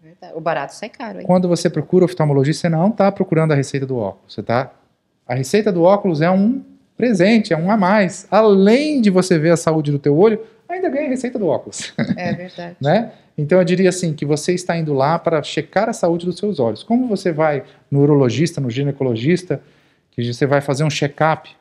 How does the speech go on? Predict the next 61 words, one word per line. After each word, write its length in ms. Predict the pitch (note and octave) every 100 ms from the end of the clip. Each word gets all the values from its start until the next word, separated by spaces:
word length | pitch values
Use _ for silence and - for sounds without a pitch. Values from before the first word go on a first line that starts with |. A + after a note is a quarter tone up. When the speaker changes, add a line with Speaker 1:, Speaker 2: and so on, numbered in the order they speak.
| _
Speaker 2:
uma 80 | B2
vez 160 | B2+ C3
por 180 | -
ano, 380 | B2+ D3+ C#3 B2 C3
o 20 |
oftalmologista 640 | C3+ - C#3+ C3 B2+ -
também 580 | C#3+ C#3+ B2+ D3 D#3 B2+ _
faz 140 | C3+
parte 300 | - B2 A#2+
desse 180 | B2 A#2+
check-up. 460 | - - A2+ A2 _ _ _ _
Vai 120 | - B2+
lá 100 | D3+
e 40 |
faz 220 | D3+ D3+
check-up. 380 | - F3+ D3+ D#3
"Ah, 80 | C#4+
mas 140 | A#3+
o 60 | F#3+
óculos 240 | G3+ G3+
tá 80 | -
bom", 240 | F3 D#3+ C#3+
sem 240 | - F3+
problema. 400 | G3 E3 C3 A2
Você 120 | -
vai 140 | C#3 C#3+
lá 260 | D3+ F#3+ - _ _
fazer 160 | C3 D3
outras 260 | F#3+ A#3+
coisas, 240 | - A#3 B3+
ele 80 |
vai 140 | B3+ C4+
te 80 | G3+
dar 80 |
uma 80 | G3
receita. 380 | F3 E3 F#3+ G3+
Se 40 |
você 220 | D#3 - G#3
quiser 200 | G#3 G3
trocar 260 | F#3 F#3
o 60 | D#3+
óculos, 300 | E3+ F#3+ D#3
ótimo. 340 | D3+ E3 -
Se 100 | B2
você 180 | A#2+ D#3+
não 80 | E3
quiser, 420 | D3+ C#3 E3 - _ _ _
tudo 300 | - E3+ F3+
bem. 340 | D3 A#2+ B2 B2 _ -
O 60 |
que 100 | A#2
você 180 | B2+ A#2+
foi 180 | C3 C#3
lá 140 | B2
foi 220 | C3 D#3 C3
ver 100 | C3+
a 60 |
saúde 480 | C3 - C#3+ D3 D#3+
do 80 | E3+
teu 180 | F#3+ D#3+
olho. 220 | A2